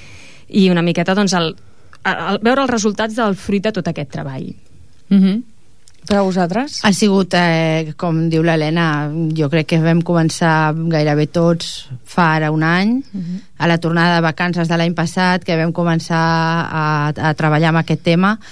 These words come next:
Speaker 3: I, i crec que una mica a tots ens ha passat que, tot i que sabíem que, que estàvem treballant en un tema molt important,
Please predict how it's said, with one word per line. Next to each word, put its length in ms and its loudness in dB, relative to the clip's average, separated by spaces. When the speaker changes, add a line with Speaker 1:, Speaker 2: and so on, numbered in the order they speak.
Speaker 3:
I, 800 4
i 100 0
crec 200 0
que 60 -2
una 120 2
mica 180 2
a 40 -2
tots 180 -2
ens 120 0
ha 80 0
passat 440 -2
que, 380 0
tot 220 2
i 40 0
que 160 0
sabíem 540 0
que, 680 0
que 80 -4
estàvem 320 2
treballant 400 0
en 80 0
un 140 0
tema 240 0
molt 180 2
important, 760 2